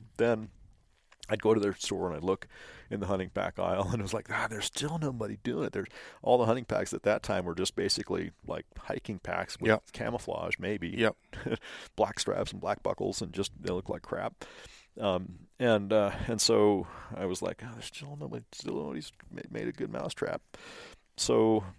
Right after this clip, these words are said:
Speaker 1: I started working on that in two thousand one. It took till two thousand three until I had my first, um, you know, commercial product.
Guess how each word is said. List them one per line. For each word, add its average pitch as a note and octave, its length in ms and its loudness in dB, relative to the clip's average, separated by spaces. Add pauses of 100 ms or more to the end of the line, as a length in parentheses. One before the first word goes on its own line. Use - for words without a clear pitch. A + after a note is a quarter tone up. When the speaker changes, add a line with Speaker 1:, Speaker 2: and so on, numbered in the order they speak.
(140)
Speaker 1:
I A2+ 60 2
started A#2 240 2
working A2 320 0
on G#2+ 100 4
that G#2+ 120 0
in - 40 -10
two G2 100 -10
thousand G#2 320 0
one. G2 200 2
It - 80 -6
took - 220 -2
till C3 140 4
two - 180 -4
thousand G#2+ 380 -2
three G#2 440 -4 (120)
until - 300 -6
I G2+ 40 0
had G2 120 -6
my G2+ 80 -8
first, - 420 -6
um, F#2 260 -6 (200)
you A2 100 -8
know, G2 80 -2
commercial G2+ 440 -6
product. E2+ 600 -4